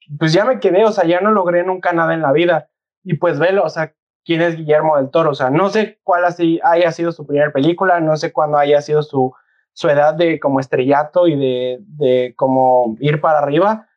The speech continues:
pero pues también lo veía, por ejemplo, con Chespirito, que decía que el primer personaje que sacó era el Chapulín Colorado y que tenía cuarenta años.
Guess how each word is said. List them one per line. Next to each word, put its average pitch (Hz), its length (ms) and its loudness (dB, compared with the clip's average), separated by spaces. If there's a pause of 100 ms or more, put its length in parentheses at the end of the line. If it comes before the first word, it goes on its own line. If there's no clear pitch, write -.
pero 190 160 0
pues 185 120 -6
también 175 240 0
lo 214 80 4
veía, 175 200 2
por 196 120 -2
ejemplo, 185 280 -6
con 185 200 -2
Chespirito, 156 600 -2
que 160 140 -2
decía 165 420 0
que 208 340 -2 (300)
el 160 140 0
primer 180 380 0
personaje 214 580 -2
que 185 100 -10
sacó 175 420 0
era 170 180 0
el 196 80 -4
Chapulín 175 420 -2
Colorado 180 540 2
y 190 100 -8
que 160 140 -4
tenía 170 500 -2
cuarenta 180 460 0
años. 185 440 -2